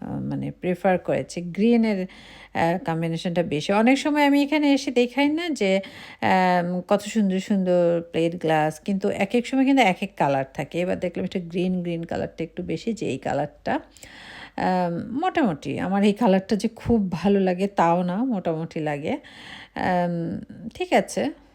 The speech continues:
চলে। তবে আমার কাছে একদম সাদা, তারপর, আহ, যদি হালকা একটু কালো থাকে ঠিক আছে, তবে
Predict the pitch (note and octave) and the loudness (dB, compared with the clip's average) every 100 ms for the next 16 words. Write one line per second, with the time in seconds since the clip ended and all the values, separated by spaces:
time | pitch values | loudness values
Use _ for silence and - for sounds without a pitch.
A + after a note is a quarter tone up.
0 | _ - E3+ D#3+ F3+ C#4 A3+ G3 G3+ G3+ | _ -4 -2 0 0 -2 -4 -2 -2 -2
1 | G3+ G#3 - G#3+ A3 - - - F3+ F#3+ | -2 -4 -2 -2 -2 -12 -18 -8 -6 0
2 | A3 G#3+ - - - G3 E3+ F#3+ G3 F#3+ | 2 0 -2 -12 -4 -4 -2 4 4 4
3 | F#3+ - F3+ E3+ - - E3+ E3 E3+ - | 0 -4 -2 -2 -2 0 0 0 -2 -8
4 | - - - - - - - B3 D#3 - | -20 -20 -16 -14 -14 -12 -8 -6 -6 -8
5 | - D4+ D4+ D4+ - C#4 A#3+ A3 A#3 C#4 | 0 2 2 -2 -4 -2 2 2 0 -6
6 | - A#3 D#3+ C#3+ - F3 - G3+ G3+ A3 | -2 -2 -2 -6 -6 -8 0 0 2 2